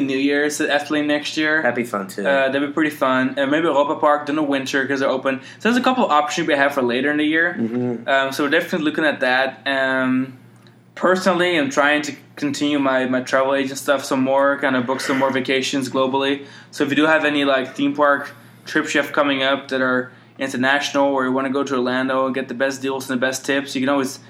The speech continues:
Speaker 1: hit me up. I'm a, I'm a travel agent as well. Um, and all that, we're just gonna kinda trying to, yeah, keep our side fresh with new articles, updates, travel the country. A lot in the spring, we'll do a lot of,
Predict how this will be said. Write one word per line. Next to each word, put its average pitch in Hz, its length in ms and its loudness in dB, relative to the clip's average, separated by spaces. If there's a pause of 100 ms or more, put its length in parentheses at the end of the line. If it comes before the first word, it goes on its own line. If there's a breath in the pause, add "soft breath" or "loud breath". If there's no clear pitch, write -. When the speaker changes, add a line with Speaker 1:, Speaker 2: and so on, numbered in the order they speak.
(200 loud breath)
Speaker 1:
hit 139 180 -2
me 139 140 2
up. 139 260 0
I'm 127 220 0
a, 120 340 -6
I'm 123 120 -2
a - 20 -6
travel 131 300 0
agent 127 220 -2
as 117 120 -8
well. 131 400 0 (500 loud breath)
Um, 127 520 0
and 127 120 0
all 147 100 2
that, 156 180 2
we're 135 80 0
just 131 120 -8
gonna 147 240 -2 (200)
kinda 143 280 2
trying 165 300 0
to, - 60 -12 (500)
yeah, 156 220 2
keep 175 240 -6
our 151 100 2
side 156 580 0 (600 loud breath)
fresh - 400 0
with 147 100 0
new 143 100 2
articles, 143 640 2
updates, 135 720 -2
travel 143 280 2
the 143 60 -2
country. 143 440 0
A 139 60 2
lot 143 160 4
in 143 40 -4
the 143 80 -2
spring, 170 380 -2
we'll 156 120 0
do 147 140 2
a 147 40 0
lot 143 180 4
of, 139 180 -2